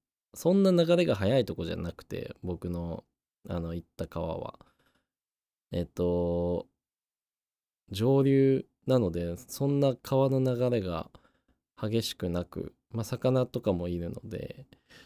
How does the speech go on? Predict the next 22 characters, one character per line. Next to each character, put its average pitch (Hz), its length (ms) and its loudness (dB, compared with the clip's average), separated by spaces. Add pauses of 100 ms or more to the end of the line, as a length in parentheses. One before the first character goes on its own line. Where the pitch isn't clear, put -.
(640)
あ 87 200 -2
の、 82 800 -2
綺 123 140 0
麗 98 100 4
な 80 100 -4
川 78 260 -6
な 80 120 -8
ん 76 80 -10
で 82 100 -16
す - 140 -20
け - 80 -14
ど、 82 540 -6 (460)
な 95 120 -6
ん 104 80 -4
な 127 100 -4
ん 117 40 -4
す - 80 -12
か 92 80 -4
ね、 87 100 -2
そ 98 160 0
の、 92 460 0
川 170 360 4